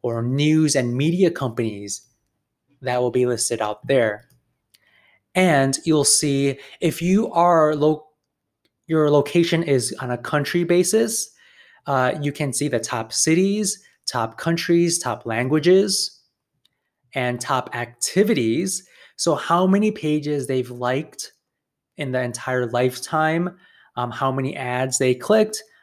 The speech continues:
how many posts they interacted with, what kind of devices they use. Is it desktop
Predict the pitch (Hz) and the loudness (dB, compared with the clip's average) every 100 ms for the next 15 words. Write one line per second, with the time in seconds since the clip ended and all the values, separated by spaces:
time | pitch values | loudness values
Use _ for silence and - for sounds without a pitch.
0 | _ - 131 127 127 127 - 143 147 143 | _ -6 -4 0 -2 -4 0 4 4 2
1 | - - 127 127 135 120 120 139 147 170 | -4 -2 -2 -2 -2 -2 -2 -2 0 0
2 | 170 185 202 - - _ _ _ _ _ | 2 2 2 -4 -20 _ _ _ _ _
3 | - 165 - 165 160 135 123 117 127 143 | -4 -4 -2 -2 -2 -2 -2 0 0 0
4 | - 185 202 185 - 170 185 185 220 233 | 2 4 2 0 -6 0 0 0 -2 -2
5 | 226 - - _ _ - 127 113 131 135 | -2 -4 -10 _ _ -6 -4 -2 0 0
6 | 135 - 135 123 - | -2 -4 -2 -2 -4